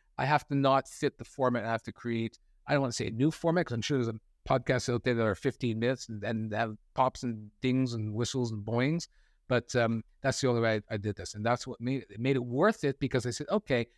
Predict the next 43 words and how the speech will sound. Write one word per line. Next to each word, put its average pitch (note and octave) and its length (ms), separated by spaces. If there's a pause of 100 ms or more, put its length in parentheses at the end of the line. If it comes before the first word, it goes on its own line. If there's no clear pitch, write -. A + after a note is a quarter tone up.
(280)
let's D#3 220
take - 260
this - 180
to D3+ 60
the C3 100
next B2+ 240
level. A2+ 260
I've A#2 160
done C#3+ 160
the D3+ 80
course D3 260
for D3 100
a B2+ 40
couple C#3 260
of B2+ 60
years C3+ 220
already. C#3 480 (520)
Let's C3 160
take C#3 160
this - 160
to C3 60
the A#2 80
next A#2 260
level A2+ 400
and A2 100
see - 200
what, G#2+ 240
what G#2+ 100
could G2+ 120
be G2+ 80
done." E2 200
So - 160
that's, G#2 200
that's G#2+ 220
the G#2 100
answer - 200
to F2 120
that. - 180 (120)
That's - 240
what, - 160
what, G2+ 180
what, G2 120 (120)
what G#2 120